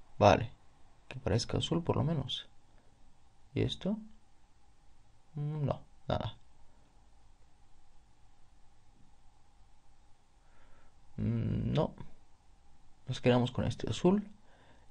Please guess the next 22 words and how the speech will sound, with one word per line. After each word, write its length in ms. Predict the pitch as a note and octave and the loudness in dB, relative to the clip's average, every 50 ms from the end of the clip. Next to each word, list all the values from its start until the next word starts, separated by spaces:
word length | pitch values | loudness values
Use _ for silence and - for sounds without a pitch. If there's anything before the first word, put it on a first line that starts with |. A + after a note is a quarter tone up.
| - - - | -10 2 4
Y 280 | E3+ E3+ F3 E3+ - - | 6 6 6 6 4 4
el 180 | - - A#2 A#2 | 6 6 8 8
amarillo 680 | A2+ A#2 A#2 - - - C3+ D3 D#3 D#3+ D3+ C#3 B2+ - | 8 6 6 6 6 6 6 6 6 6 6 6 6 6
probablemente... 920 | - - A2 A#2 C3+ C#3+ C#3+ C#3 C#3 C#3+ C#3+ C#3+ C#3 - A#2 A#2+ C#3 D3 C#3+ C#3+ - - - - - - - - - - - - - - - - - - - - - - - - - - - - - - - - - - - - - - - - | 6 6 8 8 8 8 8 8 8 8 6 6 6 6 6 4 4 2 0 -6 -10 -18 -20 -20 -20 -20 -20 -20 -20 -20 -20 -20 -20 -20 -20 -20 -20 -20 -20 -20 -20 -20 -20 -20 -20 -20 -20 -20 -20 -20 -20 -20 -20 -20 -20 -20 -20 -6 4 6
¿Veis 140 | C#3+ D3 D3 | 6 6 6
cómo 240 | - - F#3 F3+ F3+ | 6 6 6 8 10
coge 240 | - F3+ E3+ F3 | 8 8 8 8
solo 360 | E3 - - F3 F3 E3+ - - | 6 8 8 10 10 10 8 8
este 360 | - D#3 E3+ - - - - D#3 | 8 8 8 10 8 8 6 4
mismo 360 | D#3+ D#3 D#3 D#3 D#3+ D#3 D3 | 4 4 4 4 4 4 8
color 360 | D3+ D#3 D3+ D3+ D3+ D3 D3 C#3+ - - - - - - - - - | 8 10 10 10 10 8 6 0 -6 -12 -18 -20 -20 -20 -20 -2 4
y 120 | C3+ C#3+ | 8 10
lo 160 | D3 C#3+ C#3+ | 12 10 12
cambia 340 | C#3+ D#3+ E3+ F3 E3 C#3+ C3+ | 10 8 8 10 10 8 8
sin 320 | - D#3 D#3 D#3 D#3 D3+ | 8 4 2 2 2 4
modificar 480 | D3 D3 D3 D3 D3 D3 C#3+ D3 C#3+ C#3+ | 6 6 6 8 6 8 10 10 10 10
toda 180 | C#3+ D3+ D3 D3 | 10 10 10 12
la 120 | C#3+ D3 | 10 10
imagen? 520 | D3+ E3+ F3 F3 - - - - C3 - - - - - - - - - - - - - - - - - - - - - - - - - - - - - - - - - - - - - - - - - - - - - - - - - - - - - - - - - - - - - - - - - - - - - | 8 6 4 4 4 2 0 0 -2 -6 -10 -16 -18 -18 -18 -16 -18 -20 -20 -20 -20 -20 -20 -20 -20 -20 -20 -20 -20 -20 -20 -20 -20 -20 -20 -20 -18 -18 -20 -20 -20 -20 -20 -20 -20 -20 -20 -20 -20 -20 -18 -18 -16 -16 -18 -18 -20 -20 -20 -20 -20 -20 -18 -18 -20 -20 -18 -18 -18 -18 -18 -20 -20 -20 -20 -16 -4 0
Aunque 460 | - A#2 A#2+ A#2+ A#2+ B2+ - - - | 0 2 2 2 0 -2 0 0 0
esto 240 | C#3 - - - C3 | 0 0 -2 -2 0
mismo... 800 | C3 C3 C3 C3 C3 C3+ B2+ B2+ C3 B2+ B2+ - - - - | 2 2 2 2 2 0 2 2 2 2 2 0 0 -2 -6